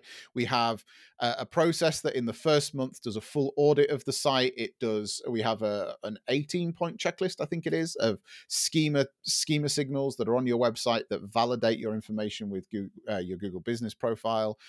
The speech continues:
We will manage your Google Business profile. We'll respond to reviews.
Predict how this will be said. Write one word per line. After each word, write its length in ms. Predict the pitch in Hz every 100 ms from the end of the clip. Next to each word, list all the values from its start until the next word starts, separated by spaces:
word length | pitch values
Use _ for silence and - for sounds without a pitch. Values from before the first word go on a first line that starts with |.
| - -
We 120 | 120
will 160 | 117 113
manage 420 | 139 156 156 151
your 80 | 135
Google 260 | 139 127
Business 340 | 123 123 120 117
profile. 500 | 127 117 - 117 107
We'll 120 | 98
respond 420 | 101 - 131 123
to 80 | 123
reviews. 680 | 104 107 131 127 127 120